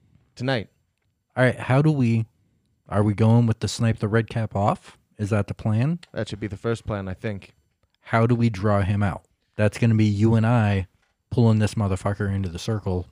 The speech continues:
Speaker 2: or out of the circle or summoning? That's not right.
Speaker 1: I'll get in there. Luckily,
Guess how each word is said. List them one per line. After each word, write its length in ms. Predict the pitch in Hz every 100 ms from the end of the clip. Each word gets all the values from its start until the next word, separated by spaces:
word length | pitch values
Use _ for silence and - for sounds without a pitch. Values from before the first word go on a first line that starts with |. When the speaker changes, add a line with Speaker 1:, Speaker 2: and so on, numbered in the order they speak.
| -
Speaker 2:
or 140 | 92
out 160 | 90 101
of 80 | 90
the 100 | 92
circle 420 | 95 90 90 87 _ _
or 180 | 80 82 _ _ _ _ _ _ _ _ _ _ _
summoning? 720 | - 85 101 160 214 214 190 -
That's 260 | 113 - -
not 180 | - - -
right. 140 | 76 _ _ _ _ _ -
Speaker 1:
I'll 160 | 135
get 160 | 110 101
in 140 | 95
there. 180 | 90 87 _ _ _ _ _ _ _
Luckily, 400 | 151 160 180 180